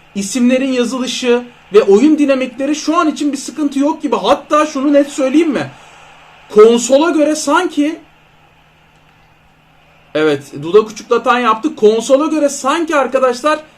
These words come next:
daha şey, e, şöyle savrulma falan olmuyor gibi olabilir. Attım. Verdim.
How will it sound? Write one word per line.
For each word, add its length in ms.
daha 220
şey, 240
e, 380
şöyle 260
savrulma 600
falan 440
olmuyor 260
gibi 420
olabilir. 480
Attım. 420
Verdim. 460